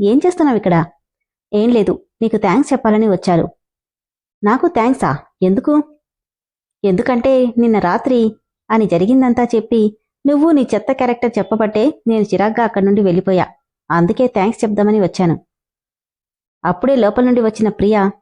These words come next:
"ఓయ్ బంగారు పాప, నువ్వేంటి మా మిడిల్ క్లాస్ ఏరియాలో ఉన్నావు?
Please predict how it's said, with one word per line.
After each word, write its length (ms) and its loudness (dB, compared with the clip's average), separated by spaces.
"ఓయ్ 160 2
బంగారు 360 0
పాప, 220 -2
నువ్వేంటి 560 0
మా 100 0
మిడిల్ 280 2
క్లాస్ 260 0
ఏరియాలో 340 2
ఉన్నావు? 280 2